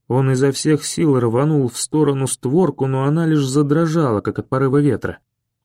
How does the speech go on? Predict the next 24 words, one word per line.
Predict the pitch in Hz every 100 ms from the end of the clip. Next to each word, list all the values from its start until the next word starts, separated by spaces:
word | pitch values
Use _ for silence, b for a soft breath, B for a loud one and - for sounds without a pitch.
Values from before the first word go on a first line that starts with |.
| -
«Моридес», | 104 98 92 90 92 95 90 - - _ _
вслух | - - 117 151 151
сказал | - 123 123 139 123
Такизава | - 110 113 120 151 127
и | 113
сам | - 156 143
удивился | 117 120 139 - 123
тому, | 127 123 151
как | 147 131
спокойно | - - 120 - 151 139
это | 135
прозвучало. | 127 135 127 147 - 101 85 - _ _ _ _ _ _ _ _ _
Он | 113 139 151
подошёл | 160 156 151 180 160
к |
Миюки-тян, | 143 147 160 147 143 135 175 175 165 - _ _ _ -
сел | - 165 147
рядом | 139 156 143
с | 135 -
ней | 151
на | 139 147 165
пол | 156 151
и |
обнял. | 151 135 98 98 82